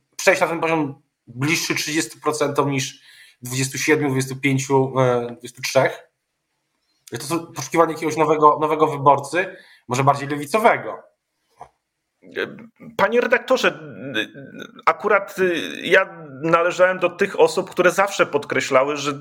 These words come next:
Speaker 2: dobre, przyzwoite społeczeństwo nie poznaje się po tym, jak się żyje Morawieckiemu czy, y, Obajtkowi, ale po tym, jak się żyje klasie średniej, y, czy też ludziom, y, biednym. I w moim, y, odczuciu,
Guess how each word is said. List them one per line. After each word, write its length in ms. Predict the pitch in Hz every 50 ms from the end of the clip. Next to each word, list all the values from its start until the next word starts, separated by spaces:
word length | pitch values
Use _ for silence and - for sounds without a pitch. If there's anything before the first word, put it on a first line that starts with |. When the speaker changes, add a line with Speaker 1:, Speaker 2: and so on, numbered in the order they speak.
| 131
Speaker 2:
dobre, 540 | 143 147 139 139 131 165 175 180 175 180 156
przyzwoite 500 | 147 - - 151 135 165 170 175 175 180
społeczeństwo 580 | - - - 170 160 165 170 170 170 175 - 185
nie 140 | 202 233 233
poznaje 400 | 220 202 - 170 160 156 151 143
się 200 | - - 147 139
po 200 | 143 - 151 147
tym, 180 | 147 160 147
jak 120 | 147 143 -
się 140 | - 156
żyje 300 | 139 123 123 156 147 143
Morawieckiemu 680 | 143 143 143 143 139 131 143 135 - - 143 143 151 151
czy, 140 | 147 - 143
y, 360 | 139 - - - 135 131 -
Obajtkowi, 640 | - 151 147 139 139 139 - - - 120 110 127 143
ale 140 | 143 156 151
po 140 | 156 170
tym, 160 | 165 - 170 170
jak 120 | 165 165
się 140 | - 175 165
żyje 420 | 143 143 165 165 156 165 170 175 170 - - - -
klasie 280 | - - 190 185 - 214
średniej, 720 | 208 - 233 233 233 202 - 120 104 92 90 90 - - _ -
y, 440 | 120 127 123 127 - - 65 - 135
czy 160 | - - 170
też 200 | - 175 165 160
ludziom, 400 | 160 160 165 151 160 175 175 185
y, 240 | - - 175 170 165 160
biednym. 400 | 175 220 202 - - 101 95 92 -
I 140 | - 139 143 147 - - - - - -
w 260 | - 147 139 131 -
moim, 380 | - 151 156 170 202 226 208 196
y, 320 | 170 120 143 147 147 -
odczuciu, 760 | - 147 147 - - - - 147 139 - - 139 143 156 180